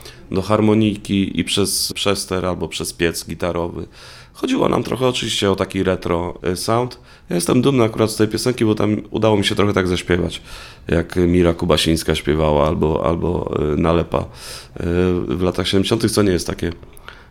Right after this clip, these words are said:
wcale proste, bo ja nie jestem wielkim wokalistą. Tak, no to jest taki utwór, e, powiedziałbym, przepraszam za słowo, z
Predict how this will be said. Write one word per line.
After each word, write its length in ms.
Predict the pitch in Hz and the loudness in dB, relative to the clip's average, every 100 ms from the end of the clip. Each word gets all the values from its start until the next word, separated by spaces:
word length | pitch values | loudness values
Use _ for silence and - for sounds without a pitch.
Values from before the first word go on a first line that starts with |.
| - | -14
wcale 320 | - 95 92 | 0 2 2
proste, 340 | - 110 101 | 2 0 0
bo 100 | 90 | 0
ja 100 | 87 | 2
nie 100 | 90 | 2
jestem 320 | 90 87 90 87 | 0 -2 -2 0
wielkim 420 | 87 87 90 85 - - - - - | -2 -4 -6 -6 -12 -20 -20 -16 -6
wokalistą. 760 | 92 95 107 107 - 113 127 127 - - - - | -4 0 2 0 -2 -4 -4 -8 -18 -20 -20 -8
Tak, 360 | - 277 - - | -2 0 0 0
no 140 | 143 | 0
to 120 | 147 | 2
jest 160 | 151 - | 0 0
taki 260 | 98 95 85 - | -2 -2 -6 -2
utwór, 440 | 73 - 98 90 | -2 -2 -2 -2
e, 380 | 85 90 90 87 | -2 -4 -2 -4
powiedziałbym, 680 | - 95 92 90 90 87 - | -2 0 0 0 0 -2 -6
przepraszam 420 | - 95 90 90 | -4 -4 -2 -4
za 100 | 87 | -4
słowo, 380 | 85 92 92 87 - - - - _ _ - - - | -2 -2 -2 -4 -12 -20 -20 -20 _ _ -20 -20 -12
z 800 | - - - - - - - | -6 -4 -2 0 0 0 -2